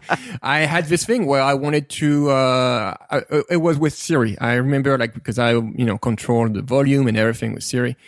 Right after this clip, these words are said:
Speaker 2: And, um, some, it, you know, when you're moving, it's hard to, <laughs> to, to tap on, uh, on the AirPods. It just, it's just not. So I would even think that it might be easier to control,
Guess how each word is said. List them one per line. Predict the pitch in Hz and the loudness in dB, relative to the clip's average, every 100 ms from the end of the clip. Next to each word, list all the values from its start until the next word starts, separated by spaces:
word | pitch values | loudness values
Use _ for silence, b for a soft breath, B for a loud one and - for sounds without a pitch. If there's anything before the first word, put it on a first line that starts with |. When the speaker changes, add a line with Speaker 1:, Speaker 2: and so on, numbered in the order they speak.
| b b - | b b -8
Speaker 2:
And, | 127 120 120 123 123 | 0 2 2 2 2
um, | 113 113 113 110 107 104 101 _ _ _ _ _ - | 0 0 0 -2 -6 -8 -12 _ _ _ _ _ -8
some, | 135 160 - | -2 -2 -2
it, | 156 - | -6 -2
you | 151 | 0
know, | 160 | 2
when | 139 139 | 4 4
you're | 123 | 4
moving, | 151 165 117 | 4 2 2
it's | 123 - | 0 -2
hard | 151 170 151 | 0 0 0
to, | - 131 120 113 110 - | 0 0 2 0 -4 -12
<laughs> | - 160 180 | -8 -6 -2
to, | 185 - 123 _ - - | -2 -2 -4 _ -20 -18
to | 143 | -14
tap | - 139 143 - - | -6 -2 -2 -4 -6
on, | 123 117 117 113 113 | -2 0 0 0 -2
uh, | 110 101 98 69 - - - - - | -2 -4 -8 -10 -12 -14 -16 -20 -10
on | 117 117 | -6 -4
the | 107 | 0
AirPods. | 180 - - - - _ - | -2 -2 -10 -12 -16 _ -16
It | |
just, | - 117 - _ - | -6 -4 -6 _ -8
it's | 110 - | -6 -2
just | 123 | 0
not. | 123 - B B B | 0 -2 B B B
So | 160 | -2
I | 147 | 0
would | 180 185 | 2 2
even | 175 156 | 2 0
think | 135 190 185 156 | 0 0 0 0
that | 139 135 | 0 0
it | 147 - | -2 -2
might | 151 151 143 | 2 2 4
be | 143 123 165 | 0 -2 -2
easier | 180 170 143 123 120 117 | 0 0 2 2 2 -2
to | - 139 131 | -6 0 0
control, | - 143 131 - 147 143 139 135 | 0 -2 -2 -2 0 2 2 0